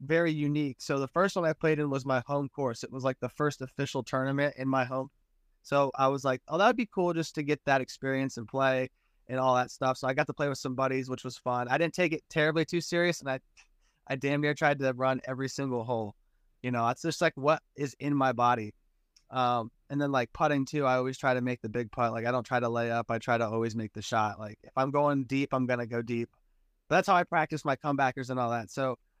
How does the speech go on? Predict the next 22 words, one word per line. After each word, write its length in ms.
I 80
was 160
always 220
aware 340
of 60
that 180
in 40
my 140
game, 300
but 100
I 60
didn't 200
do 160
terrible. 540
And 100
then 80
the 80
other 120
two 160
tournaments 460
go 180
on, 440